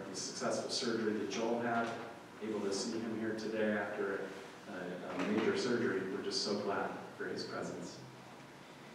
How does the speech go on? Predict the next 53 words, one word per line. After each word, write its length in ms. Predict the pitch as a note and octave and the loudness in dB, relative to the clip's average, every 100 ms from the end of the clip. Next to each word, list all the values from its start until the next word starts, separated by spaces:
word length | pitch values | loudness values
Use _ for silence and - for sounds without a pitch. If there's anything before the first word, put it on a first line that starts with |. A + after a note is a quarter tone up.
| - - - A2+ | -14 -14 -12 2
And 120 | A#2 | 8
God, 260 | C3+ C3+ B2+ | 10 10 8
I'm 120 | B2 | 6
sure 220 | B2+ C#3 | 6 6
I'm 140 | A2+ A2+ | 6 6
missing 320 | A2+ G#2+ G#2 | 6 6 6
lots 280 | G#2+ G#2+ - | 6 4 2
of 120 | - | 0
things, 380 | F#2 - - - - - G#2 - | 0 0 -2 -6 -6 -4 -4 -4
but 140 | - | -2
God, 300 | G#2+ G#2+ G#2+ | 2 2 2
we 80 | G#2+ | 2
lift 180 | A2+ A2 | 2 2
them 120 | G#2+ | 2
up 160 | G#2+ A2 | 2 0
to 60 | |
you. 100 | G#2+ | 2
You 260 | G#2 G#2+ A#2 | 4 6 4
heard 200 | A#2 A2 | 6 4
them 120 | G#2 | 4
all, 420 | G2+ G2 - - - - - G#2 | 4 4 2 -2 -8 -10 -8 0
and 80 | |
we 80 | G#2+ | 4
know 140 | G#2+ G#2 | 6 6
that 180 | G#2 G#2+ | 4 6
you 60 | |
will 120 | G#2+ | 6
work 280 | G#2 G#2+ - | 8 6 6
in 60 | A2+ | 4
and 180 | G#2 G#2 | 2 2
through 160 | - F#2+ | 2 2
these 120 | - | 2
situations. 800 | G#2 - - - - F#2 - - | 0 4 6 6 4 0 -2 0
So 100 | - | 0
we 80 | - | 0
trust 380 | A#2 A#2 - | 2 2 2
in 120 | A2+ G#2 | 2 2
you, 140 | G2 G2 | 2 0
we 340 | G2 - A2 | -2 -2 0
believe 140 | A#2 | 2
in 140 | - - | 2 0
you, 80 | - | -2
and 140 | - | -2
we're 260 | - - A#2 | -2 0 0
thankful 260 | A#2 C#3 | 2 2
that 180 | - - | 2 0
we 140 | G2 | 0
can 160 | - G#2 - - - - - - - - | 0 -2 -2 -6 -8 -8 -8 -6 -6 0
lift 240 | A#2 A#2 A#2 | 4 4 4
these 220 | A2+ G#2+ | 4 4
up 200 | G#2 - | 2 2
to 40 | G#2 | 0
you. 200 | - | 0